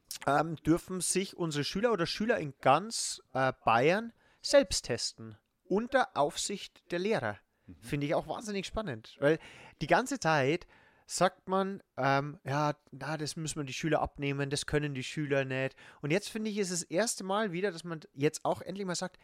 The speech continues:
Speaker 1: hey, die können was, denen trauen wir was zu. Die bekommen das hin, sechzehn Schritte übrigens, die
Speaker 2: Mhm.
Speaker 1: man da beachten muss,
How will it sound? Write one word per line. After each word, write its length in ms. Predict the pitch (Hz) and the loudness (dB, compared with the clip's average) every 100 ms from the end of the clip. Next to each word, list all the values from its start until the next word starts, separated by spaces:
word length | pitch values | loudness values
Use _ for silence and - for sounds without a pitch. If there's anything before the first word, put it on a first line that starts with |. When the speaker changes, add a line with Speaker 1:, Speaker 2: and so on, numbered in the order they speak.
| _ | _
Speaker 1:
hey, 120 | 175 | -6
die 100 | 202 | -4
können 280 | - 240 226 | 0 -2 0
was, 160 | 147 - | -4 -2
denen 200 | 165 165 | -6 0
trauen 300 | 151 196 196 | 2 4 4
wir 80 | |
was 200 | 185 175 - | 2 0 -2
zu. 260 | 254 190 | 0 0
Die 140 | - 139 | -2 -10
bekommen 460 | - - 208 247 | -2 0 2 0
das 200 | 185 175 | 0 0
hin, 260 | - 254 339 _ _ | 0 -2 -4 _ _
sechzehn 500 | - - 190 - 180 | -4 -2 -2 -4 0
Schritte 240 | - - | 2 2
übrigens, 480 | 294 165 120 113 - 123 _ _ _ _ | 2 0 -2 -4 -10 -14 _ _ _ _
die 140 | - | -4
Speaker 2:
Mhm. 60 | 147 | 0
Speaker 1:
man 80 | 139 | 4
da 100 | 135 | 4
beachten 380 | 127 95 - 180 | 4 -2 -6 -4
muss, 200 | 202 | -4